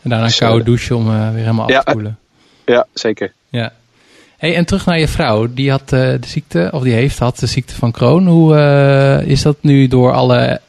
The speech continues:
Speaker 1: Bulletproof experimenten opgelost?
Speaker 2: Nou ja, ik, opgelost, eh, eh, je zou bijna zeggen genezen.
Speaker 1: Mhm.
Speaker 2: Eh, ik, daar kan je niet zo gauw van spreken,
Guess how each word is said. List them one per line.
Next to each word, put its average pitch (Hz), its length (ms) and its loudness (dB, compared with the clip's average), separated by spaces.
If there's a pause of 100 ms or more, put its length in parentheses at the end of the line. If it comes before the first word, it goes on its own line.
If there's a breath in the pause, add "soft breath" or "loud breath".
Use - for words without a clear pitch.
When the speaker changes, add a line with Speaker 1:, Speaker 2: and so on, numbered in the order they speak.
(280)
Speaker 1:
Bulletproof 135 600 0
experimenten 123 680 0
opgelost? 185 640 0 (1700 loud breath)
Speaker 2:
Nou 147 380 2
ja, 160 120 4
ik, 156 260 0
opgelost, 160 680 -2
eh, 131 380 -4 (520)
eh, 135 60 -2 (320)
je 113 60 2
zou 120 140 2
bijna 120 220 2
zeggen 117 320 2
genezen. 135 600 0 (260 soft breath)
Speaker 1:
Mhm. 120 160 -4
Speaker 2:
Eh, 117 600 2
ik, 120 320 -2
daar 127 120 0
kan 139 120 0
je 143 60 2
niet 139 80 0
zo 139 80 0
gauw 127 240 2
van 113 200 -4
spreken, 135 400 0